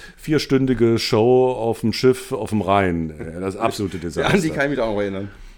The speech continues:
Speaker 1: Ja, irgendwann kamen wir an diese Idee und dann hieß es, wir machen so eine Show auf dem Schiff und dann waren wir so begeistert von uns selber und, äh, haben, äh,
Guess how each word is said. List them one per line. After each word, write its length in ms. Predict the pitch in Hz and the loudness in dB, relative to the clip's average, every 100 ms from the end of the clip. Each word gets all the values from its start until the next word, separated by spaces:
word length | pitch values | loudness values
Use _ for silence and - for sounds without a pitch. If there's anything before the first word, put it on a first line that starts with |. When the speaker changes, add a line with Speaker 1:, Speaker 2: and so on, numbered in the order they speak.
| - | -6
Speaker 1:
Ja, 240 | 107 143 | -4 0
irgendwann 560 | 151 180 175 147 147 151 | 4 4 4 2 0 0
kamen 280 | 143 156 151 | -2 -2 -2
wir 60 | |
an 100 | 131 | -2
diese 180 | 131 127 | -4 -4
Idee 400 | 117 113 135 151 | -4 0 2 2
und 80 | 143 | 2
dann 140 | 120 | 0
hieß 240 | 113 131 120 | 0 0 -2
es, 100 | 110 | -2
wir 100 | 113 | -2
machen 300 | 120 120 110 | -2 -4 -4
so 60 | |
eine 160 | 113 107 | -4 -4
Show 260 | - 117 | -4 -4
auf 140 | 117 104 | -4 -6
dem 100 | 107 | -8
Schiff 380 | - 143 143 117 | -2 -2 -2 -8
und 220 | 113 110 | -6 -4
dann 200 | 110 104 - - - - | -4 -6 -10 -20 -20 -14
waren 160 | - 123 | -8 -4
wir 80 | 110 | -2
so 160 | 143 | -2
begeistert 640 | 170 131 123 139 160 143 117 | -2 -2 -2 -2 -2 -2 -2
von 180 | 131 131 | -2 -2
uns 140 | 110 | -2
selber 640 | 113 135 156 147 143 143 127 | 0 2 2 2 2 2 0
und, 320 | 123 127 123 | -4 -4 -4
äh, 300 | 117 117 101 | -4 -4 -4
haben, 340 | 113 120 120 | -4 -4 -4
äh, 220 | 113 117 | -4 -4